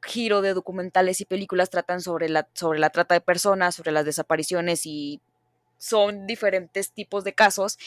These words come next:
y la verdad están muy recomendables, están gratis, los pueden ver desde Ambulante y si quieren saber más información pues también está en Twitter, las, le han esta-, le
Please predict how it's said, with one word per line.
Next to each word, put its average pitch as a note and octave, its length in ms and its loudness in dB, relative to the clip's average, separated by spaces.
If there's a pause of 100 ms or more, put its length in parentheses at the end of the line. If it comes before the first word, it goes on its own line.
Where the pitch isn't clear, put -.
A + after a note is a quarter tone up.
(160)
y F#3 80 -2
la F#3+ 100 8
verdad F#3+ 160 10
están G3 260 2
muy G3 100 -2
recomendables, G3 680 0
están F3 240 -8
gratis, G3+ 420 -2
los G3+ 140 -10
pueden E3+ 540 -10 (600)
ver F#3 320 4
desde E3+ 400 0
Ambulante F3 680 -4 (580)
y F3+ 280 -10
si F3+ 380 -10
quieren F#3 220 -2
saber F3+ 180 0
más F3 160 -2
información D#3+ 400 -8
pues D#3+ 140 -14
también - 220 -14
está - 140 -8
en D#3+ 100 -8
Twitter, F3+ 460 0 (280)
las, E3 280 -12
le E3 120 -6
han F#3 240 -6
esta-, G3+ 440 -2
le F#3+ 460 -8